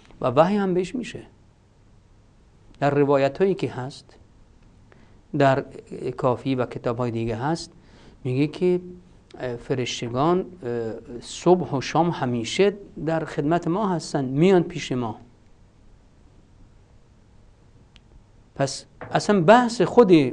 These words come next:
بحث امامت به معنای عدم ختم نبوت هست، یعنی اینکه رسول الله صلی الله علیه و سلم آخر النبیین نبوده، خاتم النبیین نبوده.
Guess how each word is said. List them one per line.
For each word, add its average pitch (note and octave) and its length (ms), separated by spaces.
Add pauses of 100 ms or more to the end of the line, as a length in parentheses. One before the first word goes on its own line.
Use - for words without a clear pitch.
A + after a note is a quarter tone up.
(580)
بحث C#3 400
امامت C#3 600
به C#3 140
معنای C#3+ 380
عدم E3 420
ختم D3+ 440
نبوت A#2 460
هست، - 280 (680)
یعنی D#3 160
اینکه E3 220
رسول C3 340
الله C3+ 260
صلی B2 160
الله - 100
علیه C#3 120
و D#3 60
سلم C3+ 120
آخر - 260
النبیین A#2+ 540
نبوده، A2+ 280
خاتم C3+ 360
النبیین A#2 540
نبوده. G2 380